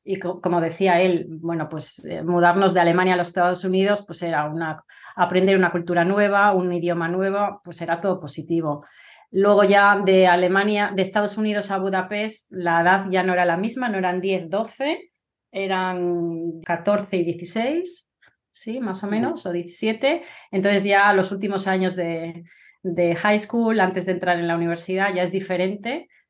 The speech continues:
Speaker 1: pero sí, lo más importante ahí que en ese cambio fue buscar un colegio alemán o internacional,
Speaker 2: Ujú.
Speaker 1: porque teníamos el problema del, del húngaro, ¿no?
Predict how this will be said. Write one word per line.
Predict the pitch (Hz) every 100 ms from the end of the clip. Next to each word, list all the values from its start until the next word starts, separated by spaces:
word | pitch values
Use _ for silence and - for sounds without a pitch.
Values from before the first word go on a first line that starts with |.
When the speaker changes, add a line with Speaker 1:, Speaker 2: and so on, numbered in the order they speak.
| _ _
Speaker 1:
pero | 208 190 190
sí, | 190 214 214 208 -
lo | - - 170 180 175
más | 185 190 202
importante | 208 190 185 190 190
ahí | 180 190
que | 190
en | 180
ese | 185 190
cambio | 180 185 190
fue | 190 190 185
buscar | 180 180 - 175
un | 170
colegio | 156 151 180 165 156 170
alemán | 170 180 180 196 202
o |
internacional, | 175 170 143 143 151 143 139 - -
Speaker 2:
Ujú. | 143
Speaker 1:
porque | 160 190 185 -
teníamos | 185 180 180
el | 196
problema | 185 175 185 185
del, | 165 156 160
del | 180 202
húngaro, | 208 156 151
¿no? | 185 -